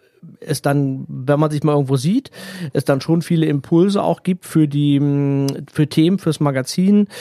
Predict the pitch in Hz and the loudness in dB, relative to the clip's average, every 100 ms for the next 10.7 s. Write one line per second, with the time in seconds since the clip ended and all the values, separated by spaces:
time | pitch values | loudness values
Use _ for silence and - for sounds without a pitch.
0 | - - - 151 131 - - - - 151 | -16 -18 -18 -20 -20 -20 -20 -6 -2 2
1 | 151 147 - - - - 117 - _ - | 2 2 0 -6 -16 -20 -20 -20 _ -4
2 | 156 180 147 160 147 151 151 165 185 - | 0 0 0 4 6 6 6 6 2 -2
3 | 113 - - _ 156 151 143 139 143 - | -10 -12 -16 _ 2 2 2 2 2 2
4 | 170 156 147 143 143 143 147 147 139 139 | 2 4 2 2 2 4 4 2 2 0
5 | 139 139 139 139 - - 123 139 170 - | 2 2 2 0 -2 -6 0 2 0 0
6 | 151 131 139 147 - 147 143 139 165 160 | 0 2 2 0 0 2 2 -2 -12 -18
7 | 151 - - _ - 147 143 143 143 135 | -18 -20 -20 _ -4 2 4 4 2 0
8 | 139 139 135 131 131 131 127 123 123 127 | 0 0 2 0 0 0 -2 -2 -4 -4
9 | 131 - 123 123 131 127 120 131 127 127 | -4 -4 -2 -2 -2 -2 -2 0 0 0
10 | 123 - 120 120 120 120 120 | -2 -2 -2 -2 -2 -2 -4